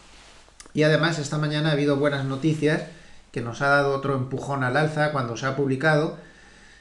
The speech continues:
y es que, eh, Pfizer está haciendo estudios en fase dos en Alemania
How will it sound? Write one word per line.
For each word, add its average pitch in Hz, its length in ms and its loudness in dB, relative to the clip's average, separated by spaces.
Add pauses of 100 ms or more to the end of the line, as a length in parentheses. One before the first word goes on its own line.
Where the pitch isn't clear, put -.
(180)
y 151 180 4
es 156 140 4
que, 170 380 2
eh, 127 840 0
Pfizer 147 400 2
está 135 480 2
haciendo 135 340 -2
estudios 156 640 0
en 120 140 -4
fase 131 400 -4
dos - 640 -2
en 127 280 -4
Alemania 151 680 0